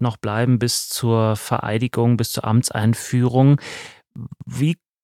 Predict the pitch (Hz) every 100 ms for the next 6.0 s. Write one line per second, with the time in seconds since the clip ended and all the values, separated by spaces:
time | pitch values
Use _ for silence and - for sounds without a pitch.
0 | _ - 156 156 156 156 156 - - 139
1 | 131 131 123 123 143 147 135 123 170 147
2 | - 135 135 208 202 117 104 101 - 107
3 | 101 - - 123 104 - 120 - - 110
4 | 104 - 110 110 - 104 107 117 104 -
5 | - 117 107 101 98 - 104 101 98 98